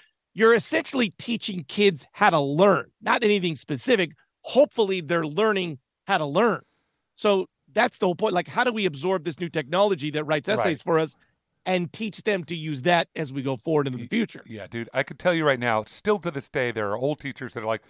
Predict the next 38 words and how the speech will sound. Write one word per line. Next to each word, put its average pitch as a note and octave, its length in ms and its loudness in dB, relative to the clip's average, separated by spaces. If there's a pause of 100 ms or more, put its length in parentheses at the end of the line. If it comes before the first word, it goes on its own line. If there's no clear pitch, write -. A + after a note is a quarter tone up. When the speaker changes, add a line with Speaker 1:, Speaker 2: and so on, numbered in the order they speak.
(260)
Speaker 2:
"We G#3 100 0
need D#4 160 0
to G#3 80 -16
teach B3+ 320 -6
these A3 140 -8
kids - 260 -4
how G#3 120 4
to G#3 60 -4
use G3+ 200 -6
Speaker 1:
Of - 120 -12
course. F#3 260 2
Speaker 2:
cursive." A2+ 220 -2 (220)
And D#3+ 120 0
I'm F#3 80 4
Speaker 1:
Of F#3+ 60 4
Speaker 2:
like, F#3 100 8
Speaker 1:
course. E3 400 0
Speaker 2:
"No, C#4 140 4
we D4 120 -2 (100)
don't. C#3+ 400 2 (260)
They G#3 100 2
don't C4+ 200 4
use C#4+ 200 4
Speaker 1:
Yeah. - 80 -8
Speaker 2:
cursive. G3+ 260 2
We E3 120 -8
need A3 240 -4
to G3+ 200 0 (100)
teach A#3+ 200 -8
them G3+ 100 -2
how F3 120 -2
to F#3+ 60 -10
keyboard F#3+ 640 2
or D#3+ 160 4 (240)
text - 260 0
with A3+ 120 -8
their F#3+ 80 -2
thumbs. B3 400 0